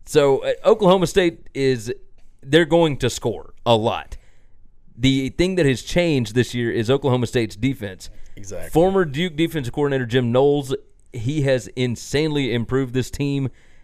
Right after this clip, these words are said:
Speaker 1: In three games, Oklahoma State already has sixteen sacks and thirty-two tackles for loss.
Speaker 2: Way more physical
Speaker 1: They,
Speaker 2: than they've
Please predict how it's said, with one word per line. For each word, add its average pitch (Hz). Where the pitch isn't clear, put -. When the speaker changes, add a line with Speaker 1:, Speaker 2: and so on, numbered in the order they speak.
Speaker 1:
In 135
three 208
games, 165
Oklahoma 143
State 135
already 131
has 117
sixteen 165
sacks 127
and 113
thirty-two 151
tackles 135
for 110
loss. 110
Speaker 2:
Way 170
more 175
physical 151
Speaker 1:
They, 131
Speaker 2:
than 143
they've 135